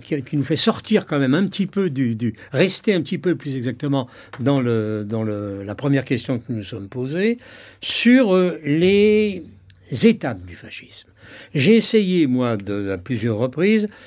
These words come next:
de présenter cette question comme une possibilité de parler du fascisme dans la mesure où on parlait pas de la même chose en mille neuf cent trente et en mille neuf cent quarante, et même en mille neuf cent vingt et mille neuf cent trente.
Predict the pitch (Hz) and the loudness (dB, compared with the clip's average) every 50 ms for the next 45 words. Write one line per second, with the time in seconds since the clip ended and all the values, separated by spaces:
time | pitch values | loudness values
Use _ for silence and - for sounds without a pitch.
0 | - _ - 139 120 139 156 151 156 156 151 151 151 147 139 - - - 190 170 | -20 _ -8 -4 0 2 2 2 2 2 2 0 -2 -4 -6 -8 -4 -2 0 2
1 | 185 185 175 175 - 190 - - 170 - - - 175 156 - - 214 214 196 202 | 2 2 0 0 0 -2 0 0 -2 -4 -2 -2 -2 -2 -2 0 -2 0 0 0
2 | 196 175 180 180 180 - 226 226 - - 220 202 160 175 170 156 165 147 147 - | 0 2 2 0 2 2 2 2 2 2 0 0 0 0 0 0 -2 -2 0 2
3 | 202 208 226 240 247 247 - - - - - - _ - 127 117 135 143 135 - | 2 4 4 2 0 -2 -6 -12 -20 -20 -20 -20 _ -10 -4 0 0 0 0 0
4 | - 196 143 180 196 190 156 170 156 - - 143 135 - - 226 233 196 175 175 | -2 0 0 2 0 0 0 -2 -4 -4 -4 -4 -4 0 0 0 2 2 2 0
5 | 165 156 160 156 139 160 226 220 - 180 - 202 190 175 165 160 214 185 143 160 | 2 2 0 0 0 2 2 2 2 0 0 0 0 0 2 2 0 0 0 0
6 | 160 165 180 175 147 - 180 170 156 127 - - - - - 170 180 185 190 180 | 0 0 0 0 -2 0 2 2 2 2 0 -4 -14 -6 0 2 2 2 2 2
7 | 170 143 - - 147 139 139 156 202 202 202 180 156 151 151 143 - - 139 123 | 0 0 -2 -4 -6 -4 -4 -4 -4 -4 -2 -2 -2 -2 -2 -2 -4 -4 -6 -4
8 | 127 180 175 175 175 160 135 - - - - - - 151 160 175 180 170 165 160 | -2 -2 0 0 0 -2 -2 -6 -10 -18 -10 -2 0 2 2 4 4 2 4 4
9 | 160 165 165 156 156 151 - 156 147 147 139 127 170 202 214 214 214 - - - | 4 4 2 2 2 0 0 0 2 2 2 2 2 0 0 0 -2 -6 -18 -12
10 | - - 147 147 147 147 139 131 - - 165 151 143 - - 139 131 120 107 - | -6 -2 0 2 2 2 0 0 -2 -2 -4 -4 -4 -4 -2 -2 -2 -2 -4 -6